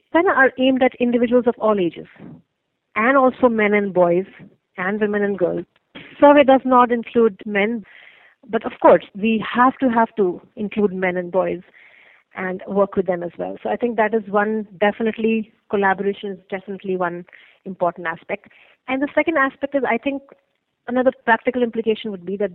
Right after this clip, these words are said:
there's so much information we can gather about attitudes, but there's so little out there in terms of, like, well-evaluated programs.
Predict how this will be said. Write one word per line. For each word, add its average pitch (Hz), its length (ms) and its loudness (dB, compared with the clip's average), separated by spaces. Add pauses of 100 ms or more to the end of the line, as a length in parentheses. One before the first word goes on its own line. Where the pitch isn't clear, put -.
(100)
there's 294 300 0
so 311 80 0
much 294 140 -4
information 254 460 -4
we 240 60 -4
can 233 160 -6
gather 202 320 -2
about 175 380 0 (200)
attitudes, 190 480 -4
but 220 160 -2 (500)
there's 233 140 -2 (300)
so 320 80 0
little 294 400 -2
out 233 200 -2
there 226 180 -2
in 208 100 -8
terms 208 260 -6
of, 214 140 -4
like, 196 340 -4 (560)
well-evaluated 208 1160 0 (640)
programs. 180 420 -6